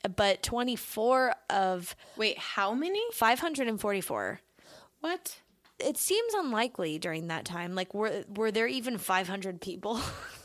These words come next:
Speaker 1: <laughs>
Speaker 2: <laughs> I feel like you can just murder somebody and it's just like, "Eh."
Speaker 1: Yeah, like, um,
Speaker 2: Eh.
Speaker 1: just, yeah, keep killing. Or, like, they died of natural causes, but he, like, stuck a knife in them and was like, "Ha ha!"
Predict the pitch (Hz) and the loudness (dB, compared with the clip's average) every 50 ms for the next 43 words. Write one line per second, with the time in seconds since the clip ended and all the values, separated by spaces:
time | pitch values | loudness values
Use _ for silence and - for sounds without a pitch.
0 | - - - - - 320 247 - 311 - - 247 233 - - 202 - _ - - | -12 -10 -6 0 0 0 2 2 0 0 0 -4 -4 -4 -6 -8 -8 _ -18 -16
1 | - - - - - - _ - - 226 233 233 233 233 254 285 320 285 - 254 | -14 -14 -14 -14 -16 -8 _ 2 4 4 4 2 0 0 0 0 0 -2 -2 -4
2 | 233 277 247 233 220 208 190 175 151 147 143 139 143 147 151 - - 147 147 143 | -2 -2 -2 -2 -2 -4 -4 -4 -4 -4 -2 -2 -2 -4 -4 -4 -6 -6 -6 -6
3 | 139 139 139 139 135 139 147 - - 160 160 - - 175 202 233 - - 302 311 | -4 -4 -4 -6 -6 -8 -10 -12 -12 -12 -10 -8 -8 -8 -10 -10 -8 -6 -4 -2
4 | 311 285 - _ _ - - - - _ _ _ _ _ - - - - - - | -4 -4 -6 _ _ -20 -20 -20 -20 _ _ _ _ _ -20 -20 -20 -20 -20 -18
5 | _ - 339 302 262 226 202 196 202 208 208 202 202 - - _ - - 269 269 | _ -2 2 4 4 6 4 2 2 0 -2 -2 -4 -10 -14 _ -6 -4 -2 -2
6 | 269 254 254 254 254 254 302 302 285 247 - - 233 - 330 349 330 - - 262 | 0 -2 -2 0 0 0 2 0 0 -2 -6 -6 -2 0 0 0 0 -2 0 2
7 | 226 202 196 190 - - 247 226 220 - 254 233 226 - - 277 277 285 285 285 | 2 2 0 -2 -4 -6 -6 -6 -4 -4 -4 -4 -2 4 6 6 6 6 6 4
8 | 277 254 220 240 240 226 196 202 185 190 196 196 202 196 190 185 - 190 185 175 | 2 2 2 0 0 2 2 2 2 2 2 0 -2 -2 -2 -2 -2 -4 -4 -2
9 | - - 156 156 165 170 190 190 190 185 190 190 180 175 180 185 180 165 - - | -2 -2 -2 -2 -2 -2 -4 -4 -4 -6 -6 -6 -4 -2 -2 -2 -2 -4 -4 -6
10 | - - 185 170 165 185 180 170 156 147 156 160 - 190 190 190 185 190 196 190 | -4 -2 -2 -2 -2 -4 -4 -4 -4 -4 -4 -4 -4 -4 -2 0 0 0 0 -2
11 | 185 175 170 170 - - - 160 - - 294 254 - 392 440 392 302 247 226 220 | -2 -4 -4 -4 -4 -4 -4 -2 4 4 6 8 10 10 10 10 10 10 8 6
12 | - - | 6 4